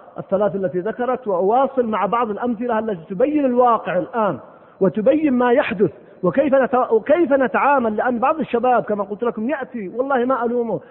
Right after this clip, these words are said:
من ناحية، بالعكس إنني أغبطه على حماسه والخير الذي فيه، لكنني أوجهه، أوجهه لهدي المصطفى صلى الله عليه وسلم، أوجهه للقرآن،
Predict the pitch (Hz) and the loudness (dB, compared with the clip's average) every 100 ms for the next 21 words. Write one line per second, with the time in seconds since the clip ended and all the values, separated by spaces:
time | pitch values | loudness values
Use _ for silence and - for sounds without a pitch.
0 | - 202 240 262 214 190 - _ 254 226 | -8 -4 -2 -2 -4 -10 -12 _ -2 0
1 | 311 - 240 254 254 294 214 370 - 175 | -4 -4 -2 -2 0 -2 0 0 2 2
2 | - - 226 214 214 220 208 196 196 190 | 0 -2 0 0 -2 -2 -2 -4 -4 -2
3 | 175 214 - 233 214 214 202 196 220 202 | -2 -2 0 -2 0 -4 -4 -6 -6 -8
4 | - - 220 226 214 190 175 156 147 123 | -8 -6 -6 -4 -6 -2 -2 -2 -6 -12
5 | - _ _ _ _ _ _ _ _ _ | -18 _ _ _ _ _ _ _ _ _
6 | - 277 285 247 285 269 247 247 247 247 | -2 0 0 2 4 4 2 0 0 -2
7 | 233 208 208 196 180 185 170 170 156 175 | -2 -2 -2 -2 0 0 0 -2 -2 -4
8 | 170 247 214 285 285 262 262 240 240 277 | 0 0 0 0 0 -2 -4 -4 -2 0
9 | 269 196 | 0 -4